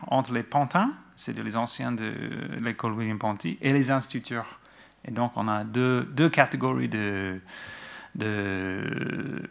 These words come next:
comment dire, d'Africains, euh, lettrés, euh, qui sont plus ou moins fonctionnaires de l'État colonial.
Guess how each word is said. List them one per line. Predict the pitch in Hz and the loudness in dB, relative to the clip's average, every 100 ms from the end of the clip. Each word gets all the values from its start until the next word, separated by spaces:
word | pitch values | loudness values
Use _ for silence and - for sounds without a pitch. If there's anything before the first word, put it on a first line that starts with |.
| - - | -14 -10
comment | - 101 | -4 -4
dire, | 98 98 | -4 2
d'Africains, | 104 113 120 117 113 110 104 101 - | 2 2 0 0 2 4 4 2 0
euh, | - | 0
lettrés, | 123 - - 131 131 117 | 0 0 2 4 4 2
euh, | 107 107 98 | 0 -2 -6
qui | - | -8
sont | 107 113 107 101 98 - 143 - | -4 -2 0 0 -2 -8 -10 -6
plus | 110 104 | -4 -4
ou | |
moins | 107 | -6
fonctionnaires | - 113 - 110 104 | -4 -6 -4 -4 -4
de | 98 | -4
l'État | 98 101 98 | -4 0 0
colonial. | - 107 101 98 104 180 | 0 -6 -4 0 2 2